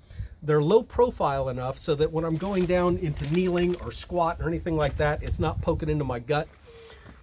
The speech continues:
You guys with the A I C S magazines, those are a little taller. You're gonna have to slide those more over to the, uh,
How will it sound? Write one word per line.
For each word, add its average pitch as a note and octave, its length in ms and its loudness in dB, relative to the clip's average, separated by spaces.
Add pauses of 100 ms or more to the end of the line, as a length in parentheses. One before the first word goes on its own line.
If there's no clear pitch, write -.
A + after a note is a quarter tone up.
(140)
You E3 160 0
guys F3 280 4
with E3 160 -4
the D#3 220 -2
A E3 100 0
I E3+ 140 -2
C E3 320 -2
S E3 180 -4
magazines, D#3+ 680 0
those C#3+ 240 -8
are B2+ 80 -6
a B2 40 -6
little E3 220 -4
taller. E3+ 460 2
You're D3 160 -4
gonna D3 180 -12
have D3+ 160 -6
to - 80 -16
slide D#3 320 -6
those D3 260 -2
more D3+ 300 -4
over D3 160 -4
to C#3+ 160 -14
the, C3+ 240 -4
uh, B2+ 180 -6